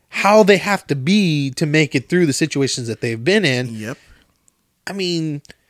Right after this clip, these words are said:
Speaker 1: these guys were talking about how they wanted to die at one
Speaker 2: Yeah.
Speaker 1: point. I mean, like, when he was driving along and he was like, "Oh, yeah, if I ever am ready to die, I'm just gonna take a plane, jump out, and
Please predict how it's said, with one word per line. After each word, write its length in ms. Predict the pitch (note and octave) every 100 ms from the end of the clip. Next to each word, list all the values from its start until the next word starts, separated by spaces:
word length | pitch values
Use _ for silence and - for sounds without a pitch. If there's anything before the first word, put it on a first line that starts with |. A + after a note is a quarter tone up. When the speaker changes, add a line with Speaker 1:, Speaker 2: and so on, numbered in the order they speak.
| _ _ _
Speaker 1:
these 180 | - G#4+
guys 240 | - - B2
were 100 | A#2
talking 380 | B2+ B2 -
about 260 | A2+ A2+ A2+
how 120 | B2
they 120 | A#2
wanted 320 | A2+ A#2 G#2+ G2+
to 60 |
die 540 | A2+ B2+ G3 D#3 A2 - _ _ _ -
at 120 | D3
one 200 | C3 A#2
Speaker 2:
Yeah. 180 | C3 F3+
Speaker 1:
point. 120 | D3 -
I 100 | E3+
mean, 240 | E3+ E3+
like, 180 | F#3 E3+
when 140 | F3+
he 120 | E3+
was 220 | C4 C4 D3+
driving 540 | - C#3 D#3+ E3 D#3+
along 320 | C3+ C3+ C3
and 120 | A#2+
he 200 | A#2+ F#3
was 200 | F#3 D3+
like, 280 | B2 A#2+ A#2+ -
"Oh, 180 | F3+ E3
yeah, 300 | D#3 D3+ B2
if 120 | A#2
I 140 | D#3+ E3
ever 440 | C#3+ C3+ B2+ A2+ - _ _ _ _ _ _ _
am 60 | C3
ready 140 | C3+ B2
to 40 |
die, 160 | B2+ C3+
I'm 80 |
just 120 | D3+ -
gonna 140 | A#2
take 180 | A2 B2
a 40 |
plane, 600 | - - D3 C#3 B2+ A#2+ A#2 _ _ _ _ _ _ _
jump 320 | C3+ E3 D#3+
out, 420 | D#3+ D#3 D3 C3+ -
and 280 | B2+ A#2